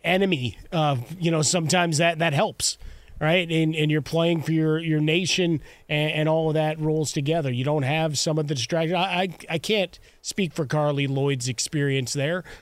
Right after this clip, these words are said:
but she knows better in the locker room than we do if there's some level of disconnect between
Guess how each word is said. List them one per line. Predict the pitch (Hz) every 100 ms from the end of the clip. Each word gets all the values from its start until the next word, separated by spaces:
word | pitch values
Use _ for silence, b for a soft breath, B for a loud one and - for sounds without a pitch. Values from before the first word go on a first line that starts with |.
| _
but | 147 147
she | - 180
knows | 170 160
better | 131 156 147
in | 147
the | 135
locker | 143 143 143
room | 139 135
than | 131
we | 143
do | 190 127 151
if | 147
there's | 147 135 127
some | - 147 135
level | 143 139 139
of | 131 117
disconnect | 139 - 151 131 147 - b b b b
between | 143 - 147 143 139